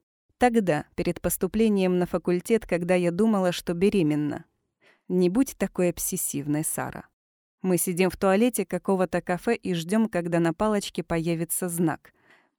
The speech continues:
Нет, ещё раньше, до палочки, когда мы готовились к контрольной по химии. Я злилась, потому что она не могла успокоиться и начать учить.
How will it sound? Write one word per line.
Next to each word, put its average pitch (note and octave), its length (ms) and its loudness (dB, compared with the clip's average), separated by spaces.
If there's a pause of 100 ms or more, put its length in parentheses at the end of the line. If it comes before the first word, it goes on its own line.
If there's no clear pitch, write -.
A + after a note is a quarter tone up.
(180)
Нет, F#3+ 600 2
ещё A3 340 2
раньше, E3 500 -2 (260)
до G#3 280 8
палочки, D#3+ 640 -4 (220)
когда G3+ 300 4
мы F#3 100 4
готовились F3 580 2
к - 60 -12
контрольной F#3 500 2
по G3+ 140 0
химии. D3 540 -2 (340)
Я G3+ 220 4
злилась, A3+ 500 2
потому A3 320 -2
что G3+ 220 -2
она A3 180 2
не G3+ 120 2
могла F#3 300 2
успокоиться A3 680 0
и F3+ 40 0
начать F3+ 400 -2
учить. - 520 -8